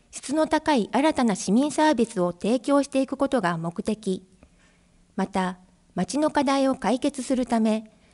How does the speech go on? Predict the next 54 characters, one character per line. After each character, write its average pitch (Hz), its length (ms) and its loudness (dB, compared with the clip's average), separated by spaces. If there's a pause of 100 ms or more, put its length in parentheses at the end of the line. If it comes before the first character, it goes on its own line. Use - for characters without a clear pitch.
そ - 160 -2
れ 285 100 8
ぞ 254 120 4
れ 214 120 4
が 185 100 0
持 185 140 2
つ 175 260 -4
強 254 320 2
み 330 140 0
を 240 80 4
生 170 100 -2
か 208 100 -2
し 202 120 -4
な 202 140 0
が 185 120 0
ら、 180 240 -4 (500)
経 285 200 6
済 262 240 2
合 247 260 4
理 277 100 -2
的 247 240 -2
な 233 140 2
取 202 240 0
り - 20 -6
組 254 240 4
み 233 60 4
を 220 60 2
進 - 280 -4
め 240 120 4
て 240 100 0
い 208 120 2
く。 180 300 -4 (1040)
期 - 120 -20
待 302 180 4
さ 302 140 0
れ 294 100 4
る 285 120 2
効 285 240 4
果 196 140 0
は、 180 260 0 (320)
公 294 200 4
共 302 240 4
事 302 140 -2
業 262 180 4
と 185 140 -2
し 175 80 -6
て 190 140 -2
の 170 200 -2
信 277 360 -2
用 294 180 2
性 277 260 0
の 262 160 4
上 254 160 4
に、 220 260 0